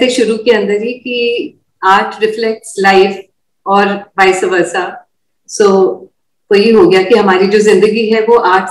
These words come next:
से influenced है और इन-, और art is influenced with, uh, from,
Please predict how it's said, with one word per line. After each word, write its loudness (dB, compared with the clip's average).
से 0
influenced -2
है 0
और 0
इन-, -8
और -2
art 0
is 2
influenced -8
with, 0
uh, 2
from, -6